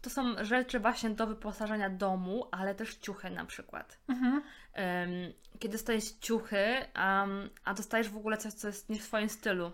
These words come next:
Speaker 1: wiesz, e, w ogóle jakby
Speaker 2: Tak, tak.
Speaker 1: to ja miałam takie sytuacje, rzeczywiście, że dostałam.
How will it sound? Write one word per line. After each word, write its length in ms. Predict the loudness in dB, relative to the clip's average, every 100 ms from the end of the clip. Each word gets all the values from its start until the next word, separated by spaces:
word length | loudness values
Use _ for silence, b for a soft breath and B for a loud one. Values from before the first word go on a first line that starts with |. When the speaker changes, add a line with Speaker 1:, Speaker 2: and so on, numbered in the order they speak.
| -8
Speaker 1:
wiesz, 440 | -2 0 0 -2 -4
e, 320 | 0 0 0 -6
w 80 | -4
ogóle 360 | 2 6 8
jakby 300 | 6 4 4
Speaker 2:
Tak, 520 | 6 8 6 6 4
tak. 240 | 2 0 0 B B B B 4
Speaker 1:
to 80 |
ja 80 | 6
miałam 220 | 8 8
takie 180 | 6 2
sytuacje, 640 | -2 2 4 4 2 -4
rzeczywiście, 400 | -4 -4 -6 -4
że 80 | -6
dostałam. 540 | -6 -2 2 4 4